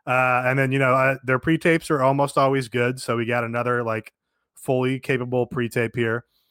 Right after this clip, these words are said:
uh, with Sammy. Uh, the only thing is, like, they, they halfway fumbled it after, where, like, uh, Matt stumbled over a word or something. And then I think Tony ate his lunch and, like, said, "Oh, I didn't know that was gonna happen,"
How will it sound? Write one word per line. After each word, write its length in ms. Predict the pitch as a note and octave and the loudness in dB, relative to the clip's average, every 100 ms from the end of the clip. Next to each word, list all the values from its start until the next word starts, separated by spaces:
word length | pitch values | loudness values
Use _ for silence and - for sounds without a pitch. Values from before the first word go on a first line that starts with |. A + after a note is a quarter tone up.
| _ _ - | _ _ -6
uh, 380 | A#2 A2+ G#2+ G#2 | -2 0 -2 -4
with 340 | A2 - - _ | -10 -10 -20 _
Sammy. 540 | - G3+ A3 E3+ A#2+ A#2+ _ _ _ _ _ _ - | -2 2 4 4 0 -4 _ _ _ _ _ _ -2
Uh, 440 | B2+ B2 B2 B2 - _ | 2 4 4 0 -4 _
the 80 | C#3 | 2
only 100 | G#3 | 4
thing 120 | G3+ F3+ | 4 2
is, 80 | |
like, 180 | E3+ D3+ | 4 4
they, 160 | D3 C3+ | 2 0
they 180 | B2+ C3+ | -2 -2
halfway 360 | D#3 - F3 | 0 0 0
fumbled 320 | - F3 E3 | 0 -2 0
it 60 | E3 | 0
after, 360 | E3 D#3+ F3+ F3 | 0 0 -2 -2
where, 120 | C#3+ | 0
like, 240 | C3+ C3 B2 | 0 -2 -4
uh, 100 | B2+ | -6
Matt 260 | A2+ B2 B2 | -4 -6 -6
stumbled 340 | - C3+ C3 | -4 -4 -2
over 220 | C3+ C3+ | -4 -4
a 60 | B2+ | -4
word 220 | B2 C#3 | -4 -6
or 40 | C3+ | -6
something. 380 | D3 C#3 D3 | -8 -6 -6
And 100 | C3+ | -4
then 60 | B2+ | -4
I 80 | A#2 | -2
think 240 | D3+ C3 | -4 -4
Tony 480 | - C3 C3+ C3+ C3+ _ _ _ _ _ _ - | -2 0 0 -2 -4 _ _ _ _ _ _ -2
ate 160 | C3+ | 0
his 160 | C3+ A#2 | 0 0
lunch 320 | B2+ C3 C3 | 0 0 -2
and, 120 | C3 | 0
like, 300 | B2 A2+ - C3 - | 0 -2 -6 -20 -20
said, 300 | - - C3 | -6 0 2
"Oh, 120 | C3+ F#3+ | 4 4
I 120 | F3 | 4
didn't 120 | F#3+ | 2
know 100 | F3+ | 2
that 100 | E3+ | 4
was 120 | D#3 | 2
gonna 160 | D#3+ C#3+ | 2 2
happen," 480 | E3 E3+ A#2+ A2 | 0 0 -4 -8